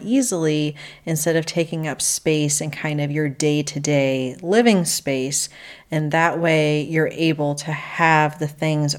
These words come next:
around you be what you're valuing and using right now.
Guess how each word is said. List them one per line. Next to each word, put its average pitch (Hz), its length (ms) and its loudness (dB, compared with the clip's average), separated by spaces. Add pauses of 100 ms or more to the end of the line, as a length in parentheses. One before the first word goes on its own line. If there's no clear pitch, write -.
around 165 580 4
you 143 440 0 (500)
be 160 380 0
what 156 340 -4
you're 151 180 0
valuing 151 760 0
and 143 220 -2
using 143 760 -2
right 139 280 -4
now. 123 380 -6